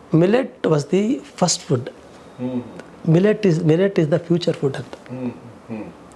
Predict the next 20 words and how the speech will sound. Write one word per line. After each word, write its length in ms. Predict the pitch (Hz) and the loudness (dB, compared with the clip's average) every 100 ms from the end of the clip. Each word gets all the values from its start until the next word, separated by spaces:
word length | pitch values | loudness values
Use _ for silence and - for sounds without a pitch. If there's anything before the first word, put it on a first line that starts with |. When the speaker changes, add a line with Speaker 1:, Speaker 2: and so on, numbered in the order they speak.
| - - 165 | -20 -4 2
Speaker 1:
ಅಂದ್ರೆ 160 | 180 | 4
ಮೊದಲನೇ 540 | 147 151 185 233 240 220 | 6 4 4 6 6 6
ಆಹಾರ 340 | 180 185 180 | 4 4 4
ಮನುಷ್ಯನಿಗೆ 560 | 139 151 156 165 151 143 | 4 2 2 2 2 2
ಮಿಲೆಟ್ 380 | 127 143 147 - - - | 4 4 2 -8 -16 -2
ಫಸ್ಟ್ 240 | 151 - | -2 0
ಫುಡ್. 240 | 156 135 | -4 -4
Speaker 2:
ಹ್ಮ್. 220 | - 117 110 - - - - | -10 -12 -16 -18 -20 -2 2
Speaker 1:
ಇನ್ನು 240 | 226 233 147 | 4 4 4
ಭವಿಷ್ಯದ 440 | 147 240 240 240 226 | 4 4 4 4 4
ಆಹಾರನೂ 400 | 196 190 185 208 | 4 2 2 0
ಸಹ 140 | 190 | 0
ಹೌದು. 240 | 170 131 | 0 -2
Speaker 2:
ಹ್ಮ್, 460 | 120 - - - 110 | -6 -16 -18 0 2
ಓಕೆ. 420 | 104 92 92 - - - - - - - - | 4 2 -2 -4 -10 -14 -20 -20 -20 -4 0
Speaker 1:
ಯಾಕೆ 140 | 170 | 2
ಇದಕ್ಕೆ 280 | 175 175 175 | 2 2 0
ನಾನಾ 580 | 123 117 - 165 190 202 | -2 -6 -2 2 4 4
ರೀತಿಯ 320 | 190 185 175 | 2 2 0
ಕಾರಣಗಳಿದಾವೆ. 800 | - 147 147 139 131 127 123 | 0 0 0 0 -2 -2 -2